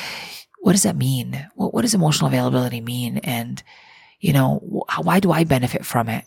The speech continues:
And this person has been stressed at work, stressed with husband, stress, stress, stress all over the place. And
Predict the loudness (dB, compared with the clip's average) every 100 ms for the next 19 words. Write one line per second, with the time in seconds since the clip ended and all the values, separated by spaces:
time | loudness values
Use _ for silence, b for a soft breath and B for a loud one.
0 | _ -10 -6 0 2 2 0 0 -4 -6
1 | -4 -4 0 0 2 2 2 -2 -4 -4
2 | -4 -6 -12 B B B B -2 2 4
3 | 2 2 0 0 -2 -2 -2 -6 -8 -6
4 | -4 0 2 2 2 0 0 -2 -4 -2
5 | 2 2 0 -4 -6 -8 -4 -4 -2 -6
6 | -6